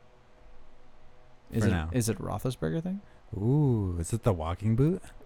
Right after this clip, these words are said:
Speaker 1: Uh, it might be the walking boot.
Speaker 2: I don't, I think it was the faking injuries a lot.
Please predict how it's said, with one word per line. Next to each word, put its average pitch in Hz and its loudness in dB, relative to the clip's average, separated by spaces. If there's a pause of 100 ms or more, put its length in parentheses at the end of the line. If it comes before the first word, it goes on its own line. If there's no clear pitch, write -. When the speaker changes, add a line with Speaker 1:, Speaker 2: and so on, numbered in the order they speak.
(200)
Speaker 1:
Uh, 127 2
it 127 6
might 123 4
be 120 4
the 113 6
walking 104 2
boot. 127 2 (1600)
Speaker 2:
I 113 -2
don't, 101 -4
I 98 -2
think - -2
it 139 8
was 107 4
the 98 2
faking 92 0
injuries 80 -2
a 78 -2
lot. 73 -4